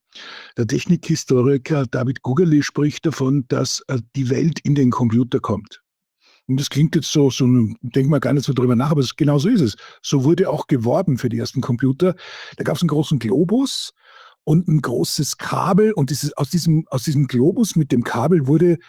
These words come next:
das, das wurden die Daten in den Computer gesaugt. Also man wusste in den fünfziger Jahren noch sehr gut, wie das Ding funktioniert.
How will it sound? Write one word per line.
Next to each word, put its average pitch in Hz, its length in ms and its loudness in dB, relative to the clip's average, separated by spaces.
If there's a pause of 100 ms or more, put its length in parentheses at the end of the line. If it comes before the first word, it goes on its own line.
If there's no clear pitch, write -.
(320)
das, - 260 -6
das 120 120 -6 (140)
wurden 147 300 0
die 139 120 0
Daten - 440 -4
in 175 100 0
den 160 160 2
Computer 135 480 -2
gesaugt. - 480 -4
Also 135 160 0
man 143 180 2
wusste 180 260 0
in 165 40 4
den 147 140 2
fünfziger 170 560 -2
Jahren 170 260 -4
noch - 140 -2
sehr 151 160 -2
gut, - 240 -12
wie 156 80 -2
das - 200 -12
Ding 131 200 0
funktioniert. 131 640 0